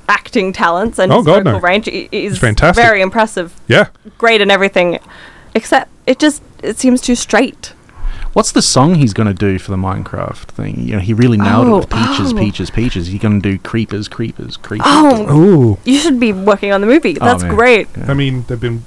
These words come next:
Speaker 2: working on it since twenty fourteen, so who's
Speaker 1: I'm
Speaker 2: to
Speaker 1: sure
Speaker 2: say
Speaker 1: they have
Speaker 2: that,
Speaker 1: time
Speaker 2: you
Speaker 1: to
Speaker 2: know,
Speaker 1: write Creepers, Creepers, Creepers.
Speaker 2: you
Speaker 3: Yeah.
Speaker 2: haven't worked on it at this point
Speaker 3: <laughs> I
Speaker 2: in some
Speaker 3: th-,
Speaker 2: capacity.
Speaker 3: I think everyone in this room has worked on it at some point.
Speaker 2: Yeah, probably. I mean, it's Minecraft.
Speaker 1: Yeah.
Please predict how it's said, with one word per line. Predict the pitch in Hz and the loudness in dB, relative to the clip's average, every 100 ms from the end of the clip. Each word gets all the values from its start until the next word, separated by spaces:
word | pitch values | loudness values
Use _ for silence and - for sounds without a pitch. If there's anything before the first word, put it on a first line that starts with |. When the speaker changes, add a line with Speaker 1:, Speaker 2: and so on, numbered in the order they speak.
| - | -6
Speaker 2:
working | 123 120 110 | -6 -6 -8
on | 113 | -8
it | - | -8
since | 120 110 | -12 -10
twenty | - 120 110 | -8 -6 -6
fourteen, | 120 110 - 151 135 | -8 -6 -4 -4 -4
so | 160 120 113 | -6 -4 -2
who's | - | -2
Speaker 1:
I'm | |
Speaker 2:
to | 427 | 0
Speaker 1:
sure | - 494 | 2 4
Speaker 2:
say | |
Speaker 1:
they | 466 | 4
have | 415 415 | 4 2
Speaker 2:
that, | 330 | 2
Speaker 1:
time | 294 | 2
Speaker 2:
you | 262 | 2
Speaker 1:
to | |
Speaker 2:
know, | 247 | 2
Speaker 1:
write | 208 202 - | 2 0 -2
Creepers, | 220 208 - | -6 -4 -4
Creepers, | 202 175 - | -4 -6 -6
Creepers. | 180 190 226 - | -8 -6 -6 -4
Speaker 2:
you | 127 | -4
Speaker 3:
Yeah. | 120 | 0
Speaker 2:
haven't | 165 208 131 | 0 -2 -4
worked | 120 110 | -6 -6
on | - | -8
it | 104 | -8
at | 107 104 | -12 -12
this | 110 | -12
point | - - 147 - | -10 -10 -8 -2
Speaker 3:
<laughs> | |
I | 135 | -2
Speaker 2:
in | 135 | -2
some | 117 135 | -6 -4
Speaker 3:
th-, | - | -4
Speaker 2:
capacity. | 208 147 143 - | -2 -2 0 0
Speaker 3:
I | |
think | 196 | 0
everyone | 120 113 120 | 2 4 2
in | |
this | 120 | 2
room | 127 196 | 2 4
has | 262 | 4
worked | 110 110 - | 2 0 0
on | 107 | -4
it | - | -4
at | |
some | - - | -6 -10
point. | - - | -10 -12
Speaker 2:
Yeah, | 151 170 - - - - - - | -6 -6 -8 -16 -20 -20 -20 -4
probably. | 165 113 104 104 - - - | -2 -2 -6 -10 -14 -20 -16
I | |
mean, | 113 107 | -12 -10
it's | 104 - | -12 -16
Minecraft. | 131 113 98 104 104 - - - | -12 -10 -10 -10 -12 -12 -20 -12
Speaker 1:
Yeah. | 185 156 58 - | -8 -8 -8 -10